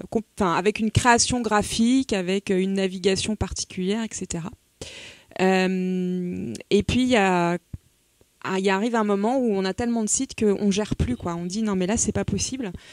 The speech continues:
Euh, à deux, on va pas y arriver. Il faut trouver, euh, d'autres solutions. » Donc, euh, avec, euh, ma collègue chef de projet technique, on a mis en place, euh, il y a un an et demi, un,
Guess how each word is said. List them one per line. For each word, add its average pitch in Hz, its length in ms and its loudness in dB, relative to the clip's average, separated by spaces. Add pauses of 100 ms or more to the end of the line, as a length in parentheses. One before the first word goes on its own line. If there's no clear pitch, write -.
(240)
Euh, 180 1000 -2
à 185 180 0
deux, 190 200 -2
on 247 80 0
va 196 120 6
pas 214 140 2
y 220 40 6
arriver. 202 480 4
Il 185 260 0
faut - 180 -4
trouver, 226 500 2
euh, 190 160 2
d'autres 170 320 0
solutions. » 214 500 2 (640)
Donc, 220 360 2
euh, 196 480 8
avec, 202 380 2
euh, 196 160 4
ma 196 160 -2
collègue 214 280 0
chef 190 220 -2
de 190 80 0
projet 190 340 -4
technique, 226 480 -4
on 190 200 0
a 180 100 0
mis 208 160 0
en 202 120 -2
place, 226 500 -2
euh, 175 920 -2
il 175 80 -6
y 170 60 -4
a 175 80 -2
un 185 140 0
an 196 120 2
et 185 80 0
demi, 196 320 0
un, 165 720 -4